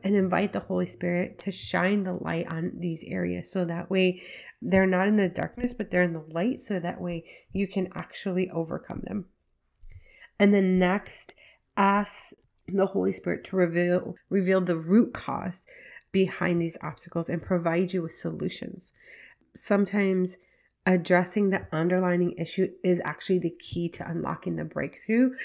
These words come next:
in those various aspects of your life that God is excited to give you breakthrough. And allow the Holy Spirit to be your guide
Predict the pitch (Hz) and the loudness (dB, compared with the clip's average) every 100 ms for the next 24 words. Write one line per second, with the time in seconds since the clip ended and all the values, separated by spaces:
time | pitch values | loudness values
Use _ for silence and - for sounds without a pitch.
0 | - - - 185 185 180 170 170 170 175 | -16 -16 2 4 6 4 2 -2 -2 -4
1 | - - 151 - 170 185 160 165 160 - | -6 -14 -14 -10 -10 -8 -6 -6 -4 0
2 | 226 226 175 170 170 170 165 175 - - | -2 -2 -6 -2 -2 0 -2 -6 -6 -6
3 | 123 127 - 160 165 160 156 147 - - | -4 -6 -6 -6 -4 -4 -4 -8 -8 -12
4 | - - _ _ - 190 190 190 185 - | -12 -14 _ _ 2 4 6 4 0 0
5 | 185 185 180 185 185 170 175 - 165 170 | 2 4 4 2 0 -2 -2 -4 -2 -2
6 | - 185 175 170 170 165 165 165 165 165 | -2 -4 -4 -2 -2 -2 -2 0 0 0